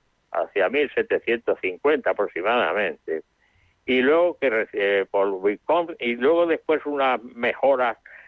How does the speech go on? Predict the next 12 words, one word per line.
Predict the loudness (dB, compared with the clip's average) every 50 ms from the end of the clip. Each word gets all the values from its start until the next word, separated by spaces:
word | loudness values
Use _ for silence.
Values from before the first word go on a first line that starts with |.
| -14 _ 0
que | 0 0
se | 0 -2 -6
hicieron, | -4 -2 0 2 2 2 2 0 -2 -4 -8 -12 _ _ _ _ _ _ _ _ _
eh, | -4 -2 0 2 2 4 4 2 2 2 2 0 -2 0
llevadas | 0 0 2 2 2 2 0 -2 -4
a | -6
cabo | -4 -2 0 0 2 2 0 0 0
por, | 0 0 2 2 4 4 4 2 2 0 -2 -6 _ _ _ -20 -20 _ _ _ _ _
por | 0 2 2 4 4
un | 4 4 4 4 4 4 2 2 0 -2 -4 -6 -8
físico | -6 -6 -6 -6 -4 -4 -4
importante, | -4 -2 0 0 0 0 0 -2 0 0 0 -2 -4 -4 -2 0 0 0 -2